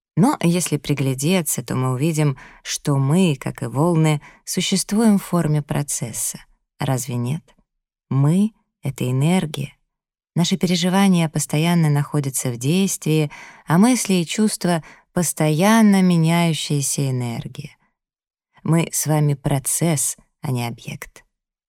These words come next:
Но наш ум — это механическое устройство, которое мыслит крайностями и плоскостями. Он говорит о жизни так,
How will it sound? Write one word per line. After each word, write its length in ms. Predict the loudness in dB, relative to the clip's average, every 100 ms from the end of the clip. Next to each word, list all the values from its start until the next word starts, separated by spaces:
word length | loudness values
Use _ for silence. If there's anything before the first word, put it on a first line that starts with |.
| _ _ _ -20 -6
Но 120 | 2 4
наш 320 | 4 0 -2
ум — 260 | 0 2
это 160 | 0 0
механическое 680 | -4 0 0 0 -4 -6 -6
устройство, 720 | -6 -6 -4 -4 -4 -4 -4 -6 -12
которое 320 | -6 0 2 4
мыслит 360 | 2 0 -4
крайностями 880 | -2 0 0 0 -4 -4 0 2 2
и 40 |
плоскостями. 1040 | 0 -4 -4 -4 -4 -4 -4 -2 -4 -6 -10 _ _ _ _ -4
Он 100 | 0
говорит 360 | 0 0 0
о 60 | -2
жизни 360 | -4 -4 -4
так, 440 | -4 -2 -2 -2